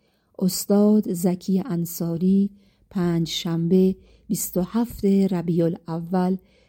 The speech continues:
هزار و چهارصد و سی و دو هجری قمری، مصادف با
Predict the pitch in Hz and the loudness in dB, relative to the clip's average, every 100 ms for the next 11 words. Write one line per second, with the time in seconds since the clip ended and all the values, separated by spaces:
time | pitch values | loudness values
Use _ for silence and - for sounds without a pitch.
0 | _ 190 165 185 214 220 214 - 185 180 | _ -4 2 4 4 4 2 0 -8 -4
1 | 165 165 - 170 180 180 - _ _ - | -4 -6 -4 -2 -2 -2 -6 _ _ -14
2 | - - 170 165 165 185 180 175 175 175 | -6 0 2 2 2 2 4 2 0 -4
3 | 165 170 170 165 165 170 _ _ _ 165 | -6 -2 0 2 0 -6 _ _ _ -4
4 | 160 160 165 165 165 170 _ - 202 208 | -2 0 0 0 -2 -8 _ -4 0 2
5 | 208 208 214 233 - 208 208 208 208 | 2 2 2 0 -2 -2 0 0 -2